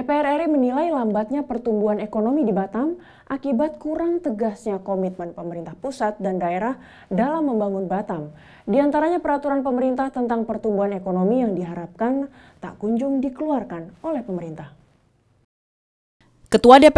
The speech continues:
Speaker 2: R R I Ade Komarudin menghadiri acara pers gathering wartawan parlemen di Kota Batam, Provinsi Kepulauan Riau baru-baru ini.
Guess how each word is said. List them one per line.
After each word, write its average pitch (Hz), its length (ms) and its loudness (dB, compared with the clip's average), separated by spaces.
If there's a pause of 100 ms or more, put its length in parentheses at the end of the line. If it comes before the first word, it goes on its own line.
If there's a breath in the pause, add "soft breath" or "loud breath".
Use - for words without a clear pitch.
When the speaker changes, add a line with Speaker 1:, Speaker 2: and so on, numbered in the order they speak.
Speaker 2:
R 262 200 10
R - 40 4
I 330 120 8
Ade 285 240 6
Komarudin 285 480 8
menghadiri 277 560 8
acara 269 360 4
pers 262 280 2
gathering 240 400 6
wartawan 247 520 6
parlemen 269 400 8
di - 80 0
Kota 254 200 4
Batam, 220 480 8
Provinsi 254 560 6
Kepulauan 294 480 8
Riau 269 240 6
baru-baru 214 480 6
ini. 190 320 2